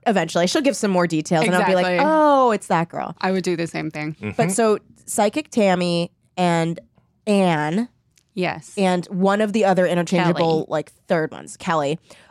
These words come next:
Speaker 1: are sitting at this, like, uh, base-, like, malt shop type thing.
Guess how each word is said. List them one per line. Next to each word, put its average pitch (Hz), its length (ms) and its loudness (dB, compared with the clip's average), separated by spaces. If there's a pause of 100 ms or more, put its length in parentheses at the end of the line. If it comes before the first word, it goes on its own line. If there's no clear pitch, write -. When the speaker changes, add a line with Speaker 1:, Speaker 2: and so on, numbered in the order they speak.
Speaker 1:
are 196 120 2
sitting 202 340 0
at 170 160 0
this, 165 260 0
like, 151 520 -2 (440)
uh, 131 500 0 (280)
base-, 170 240 -2
like, 175 140 -4
malt 170 280 0
shop - 260 -6
type - 180 -6
thing. 98 320 -8